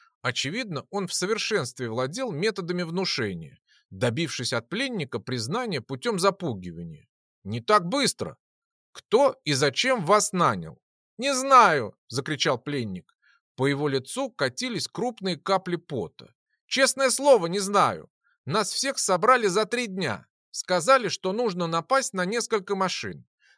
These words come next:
Предупредили, что там будут вооруженные охранники". "Кто собрал?" "Я не знаю. Меня привезли из Завидова", тяжело дышал пленник. "Кто? Кто собирал вашу группу?" "Федор!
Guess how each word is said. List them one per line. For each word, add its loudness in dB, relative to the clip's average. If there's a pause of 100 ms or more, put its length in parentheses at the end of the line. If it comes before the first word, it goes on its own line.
(100)
Предупредили, -2
что -4
там 0
будут -6
вооруженные 2
охранники". -4 (360)
"Кто 2
собрал?" -4 (460)
"Я 0
не -2
знаю. 0 (380)
Меня 0
привезли -2
из -4
Завидова", -2 (160)
тяжело -2
дышал -2
пленник. -10 (360)
"Кто? 2 (400)
Кто -2
собирал 2
вашу 0
группу?" 0 (480)
"Федор! 4